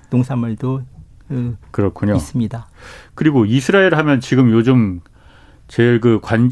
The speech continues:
Speaker 2: 그 뉴스에 많이 나오는 게 거기가 지금 백신이 가장 뭐 빨리 보급되고 지금 뭐 거의 집단 면역이 완성됐다 뭐 이런 뉴스 많이 나오잖아요.
Speaker 1: 네.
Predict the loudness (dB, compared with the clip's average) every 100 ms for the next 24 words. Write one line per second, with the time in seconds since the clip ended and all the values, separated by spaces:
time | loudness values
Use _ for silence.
0 | 0 0 2 0 0 0 0 0 0 0
1 | 0 0 0 0 0 2 0 -2 -4 -6
2 | -4 0 2 4 2 -4 -14 -14 -4 0
3 | 2 2 0 0 0 0 0 -2 -2 -2
4 | 0 0 0 -2 -2 0 0 -2 -2 -2
5 | -4 -2 2 2 2 2 0 0 0 0
6 | 0 0 -2 0 2 2 2 0 -6 -16
7 | -6 -4 0 0 0 -2 -2 -2 -2 -4
8 | -4 -4 -2 -4